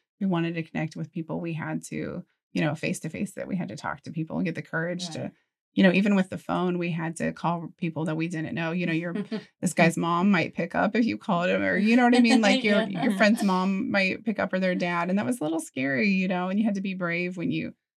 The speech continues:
Speaker 1: reached out for communication. Um, and I've really seen a lot of anxiety coming from teenagers, um,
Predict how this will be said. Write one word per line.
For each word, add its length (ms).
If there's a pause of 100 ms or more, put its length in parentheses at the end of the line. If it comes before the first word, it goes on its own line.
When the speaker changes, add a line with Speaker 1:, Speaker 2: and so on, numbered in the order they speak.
(180)
Speaker 1:
reached 180
out 120
for 100
communication. 840 (380)
Um, 240
and 80
I've 100
really 240
seen 340
a 80
lot 260
of 300 (240)
anxiety 720
coming 380
from 320
teenagers, 720
um, 400